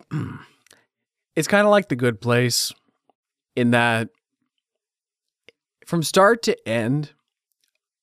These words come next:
I fully believe that it made me a better person. Just watching this show start to end. It, it, I believe that it, it really should be mandatory watching for just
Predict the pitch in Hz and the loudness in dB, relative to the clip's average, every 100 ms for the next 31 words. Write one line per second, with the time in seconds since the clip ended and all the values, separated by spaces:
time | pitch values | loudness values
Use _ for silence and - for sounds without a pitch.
0 | - 139 - 147 160 160 156 127 117 120 | -2 -2 2 2 4 4 2 2 0 -2
1 | 95 110 110 _ - 131 - 123 120 123 | -2 -2 -2 _ -2 -2 0 -2 0 0
2 | 113 113 113 107 87 98 107 101 98 95 | 0 0 0 0 -2 -4 -2 -4 -4 -8
3 | 85 87 65 - _ _ _ _ _ _ | -8 -8 -10 -14 _ _ _ _ _ _
4 | _ _ _ _ _ _ _ _ - 123 | _ _ _ _ _ _ _ _ -6 -6
5 | 104 120 127 - 127 117 117 - 117 104 | 0 2 2 2 0 0 -2 0 0 0
6 | - 117 107 - 107 85 69 82 - _ | -2 0 0 -2 -6 -6 -12 -14 -18 _
7 | _ _ _ _ _ _ _ _ _ _ | _ _ _ _ _ _ _ _ _ _
8 | _ _ _ - 139 139 123 139 127 135 | _ _ _ 0 4 4 2 0 0 2
9 | 156 156 165 165 156 147 147 131 135 135 | 0 0 2 4 4 4 2 2 2 2
10 | 139 143 143 139 135 - 139 127 123 101 | 2 2 4 4 2 0 0 0 0 -4
11 | _ _ _ - 101 131 131 127 120 131 | _ _ _ -8 0 2 2 2 0 2
12 | 117 104 98 98 - 104 87 95 - _ | 2 2 0 -2 -4 -4 -4 -10 -14 _
13 | _ _ _ - 123 120 117 - | _ _ _ 0 0 2 -2 -4